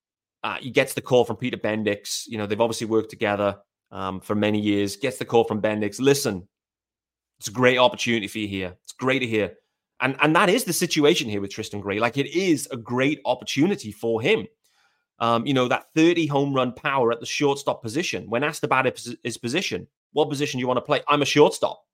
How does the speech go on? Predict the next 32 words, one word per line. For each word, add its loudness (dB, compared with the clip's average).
He's -20
got -12
the -18
kind -12
of -10
Jazz -4
Chisholm -2
answer -10
to -12
that, -6
right? -2
What 6
is 6
it 2
with 0
shortstops? 6
Everyone 2
wants 2
to -4
say 0
immediately, 0
"I'm 2
a 2
shortstop." -2
<laughs> -20
That's 2
not, 6
that's -4
the 4
way 2
it -4
goes. 0